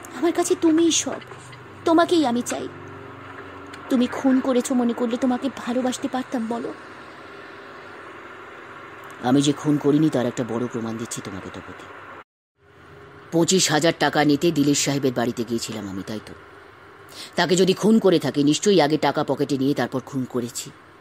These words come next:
Speaker 2: কোথায় সেই টাকা? আমার কাছে নেই, জানো তো তুমি।
Speaker 1: আবেদ,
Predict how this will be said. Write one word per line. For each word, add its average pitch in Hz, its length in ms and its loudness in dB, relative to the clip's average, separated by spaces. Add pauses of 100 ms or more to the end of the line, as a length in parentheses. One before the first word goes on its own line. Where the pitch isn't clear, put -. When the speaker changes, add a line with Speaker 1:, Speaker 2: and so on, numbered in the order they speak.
(720)
Speaker 2:
কোথায় 143 240 -2
সেই 107 180 -6
টাকা? - 200 -16 (1040)
আমার 180 200 4
কাছে 185 200 4
নেই, 160 200 6
জানো 135 260 0
তো 110 100 -6
তুমি। - 180 -12 (1500)
Speaker 1:
আবেদ, 233 540 -2